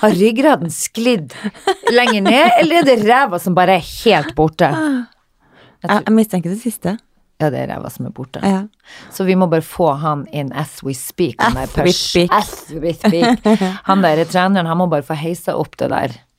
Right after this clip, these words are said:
Speaker 2: Ja, men
Speaker 1: bra
Speaker 2: jeg tror faktisk,
Speaker 1: spetakkelet av
Speaker 2: jeg tror nesten jeg har gitt opp, fordi, altså, jeg skal ikke stikke under en stol at jeg har jo trent ganske, øh, mye siste året. Faen, ikke skjedd en dritt
Speaker 1: Nei,
Speaker 2: med
Speaker 1: men
Speaker 2: det
Speaker 1: du har jo
Speaker 2: der.
Speaker 1: ikke akkurat, jeg tror ikke du,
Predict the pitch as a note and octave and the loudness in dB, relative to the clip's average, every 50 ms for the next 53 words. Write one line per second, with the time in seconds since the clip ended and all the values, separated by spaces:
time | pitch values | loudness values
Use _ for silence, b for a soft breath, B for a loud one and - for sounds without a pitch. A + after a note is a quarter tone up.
0 | _ _ _ _ _ _ _ _ _ _ - - G3 G3+ G#3 G#3+ E3 F3 F3 G#3+ | _ _ _ _ _ _ _ _ _ _ -2 2 2 4 4 4 4 4 2 0
1 | G#3+ - A3+ A3 A3 - F#3 F3+ - - F#3+ G3 G3 - - - - C#3+ C3 C3 | -4 -4 -2 -2 0 2 0 0 0 0 -2 -2 -2 -2 -10 -12 -6 -4 -2 0
2 | - - G#3+ A3 A#3 A3 A#3 A#3+ A3+ G#3+ - F#3 F3+ F#3+ G3 F#3 - F3 E3 - | 0 0 0 0 2 2 2 2 2 0 -2 -2 -2 -2 -2 -2 -4 -6 -6 -2
3 | F#3+ G3 F#3+ F#3+ G3 F#3 F#3+ G3 G3 - - - - - G3 - G3 F#3 - G#3 | -2 0 2 2 0 0 0 -2 -2 -4 -8 -14 -14 -14 -10 -8 -8 -8 -6 -6
4 | - A#3 F3+ E3 F#3 F3 F3 F3 F3 - F3 F3+ F3+ - F#3 F3 E3+ E3 F3 F#3+ | -6 -6 -6 -4 -2 -2 -2 -2 -2 -2 -2 -2 -2 -2 -2 -2 -2 -2 -2 -4
5 | - F3+ E3+ F3 E3+ F3 E3+ D#3+ - - E3 D#3+ D#3+ D#3+ D#3+ E3 - G3 - A3+ | -4 -4 -4 -4 -2 -4 -6 -6 -6 -4 -4 -2 -2 -2 -2 -2 -4 -4 -4 -6
6 | A#3 A#3 - - A3+ - - - G3+ G3+ F#3+ E3+ D#3+ F3 A3 C4+ - _ _ - | -6 -6 -6 -8 -8 -8 -6 -2 0 0 2 0 0 -2 -4 -6 -10 _ _ -8
7 | - G#3 - - F#3 E3 E3 F3+ A#3+ - B B B B B B B B B B | -8 -8 -6 -4 -4 -2 -2 -2 -4 -6 B B B B B B B B B B
8 | B B - - - B3+ - D#3+ - G3 - - - A#3 A#3 A3+ A3 G3+ - - | B B -20 -16 -12 -10 -10 -8 -8 -8 -8 -10 -10 -10 -8 -6 -6 -6 -4 -2
9 | B3 C4 C#4 C#4+ D#4 D#4 - - - G#3 G#3+ G#3+ A3 G#3+ G3+ G3 F#3+ F#3+ G3 G#3 | 0 2 2 2 0 0 -2 -4 -2 0 2 4 4 4 4 4 4 4 4 4
10 | G3 F#3 F#3+ G3 G3+ A#3 A3 - - - - G3 G3 G3 - F#3 F#3+ - A#3 A3 | 4 2 2 2 0 0 0 0 -4 -4 -4 -6 -6 -4 -4 -8 -6 -6 -6 -4
11 | G#3 A3+ G3+ - F3+ F#3 G3 G#3 - | -2 -2 -2 -2 -4 -8 -12 -16 -18